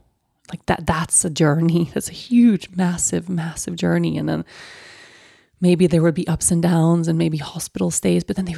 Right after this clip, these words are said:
you know, f-, they would figure it out, and then she would get back to her life again. And that,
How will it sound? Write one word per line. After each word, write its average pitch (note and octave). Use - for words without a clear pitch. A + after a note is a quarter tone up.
you G3
know, E3+
f-, -
they G3
would F3+
figure F3+
it D#3+
out, D#3+
and -
then E3+
she F3+
would E3+
get E3
back D#3
to -
her F#3
life F3
again. E3+
And D#3
that, E3